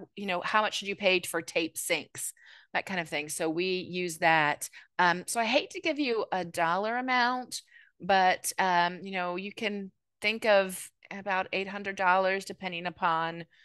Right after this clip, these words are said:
um, what they're doing. We'll even sometimes pay people for sound effects if we're looking for sound effects or a certain soundscape. And it, so it depends how much.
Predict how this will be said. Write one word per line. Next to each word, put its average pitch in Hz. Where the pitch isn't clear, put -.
um, 156
what 175
they're 180
doing. 180
We'll 269
even 349
sometimes 269
pay 208
people 190
for 175
sound 185
effects -
if 196
we're 190
looking 190
for 190
sound 185
effects 190
or 190
a 170
certain 175
soundscape. 185
And 208
it, -
so 254
it -
depends 247
how 226
much. 240